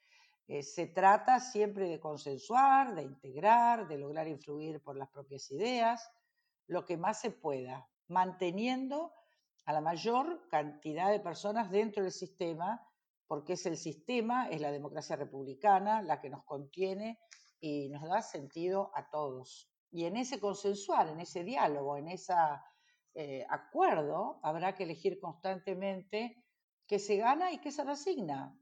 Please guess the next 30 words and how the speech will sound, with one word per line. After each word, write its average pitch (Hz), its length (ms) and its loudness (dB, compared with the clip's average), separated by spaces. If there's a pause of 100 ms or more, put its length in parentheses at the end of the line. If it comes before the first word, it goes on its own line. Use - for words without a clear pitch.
Habrá 156 240 -4
que 156 80 -12
ser 143 160 -4
flexibles, 269 920 -4 (360)
responsables, 233 1120 2 (600)
eh, 113 560 -8
y 170 100 -4
así 202 200 -4
poder 311 220 -2
determinar 202 560 0
prioridades 180 720 2
comprometiéndose 151 920 -8
solo 160 300 -4
en 165 80 -8
aquello 139 420 -8
que 135 120 -20
se 127 120 -14
pueda 143 360 -8
cumplir. 127 520 -14 (960)
Si - 200 -4
por 165 180 0
el 147 120 -2
contrario, 175 640 8
lo 156 120 0
veo 175 220 0
yo, 175 360 4
nos 156 120 -6
ponemos 165 380 -4
muy 202 320 4
inflexibles 202 1000 -2